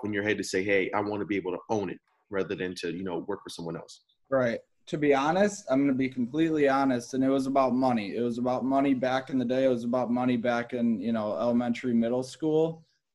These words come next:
Speaker 2: And it was about reali-, me realizing that I'm already making a decent amount of money just <laughs> selling golf balls and selling these items on eBay, doing things myself, basically.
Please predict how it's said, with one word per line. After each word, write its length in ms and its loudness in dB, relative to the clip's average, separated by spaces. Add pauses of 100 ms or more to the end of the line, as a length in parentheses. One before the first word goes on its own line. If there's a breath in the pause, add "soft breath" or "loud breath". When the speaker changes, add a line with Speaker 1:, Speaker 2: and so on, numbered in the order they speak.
(160)
Speaker 2:
And 440 -2
it 160 -2
was 160 -2
about 460 -2 (220)
reali-, 400 0
me 140 2
realizing 800 4
that 240 0
I'm 200 0
already 260 4
making 500 2
a 80 0
decent 400 -4
amount 260 0
of 60 -2
money 240 -2
just 280 -6
<laughs> 40 4
selling 320 4
golf 400 -2
balls 340 2
and 100 0
selling 360 2
these 180 2
items 340 2
on 200 -2
eBay, 500 2 (260 loud breath)
doing 300 8
things 300 0
myself, 600 0
basically. 640 -12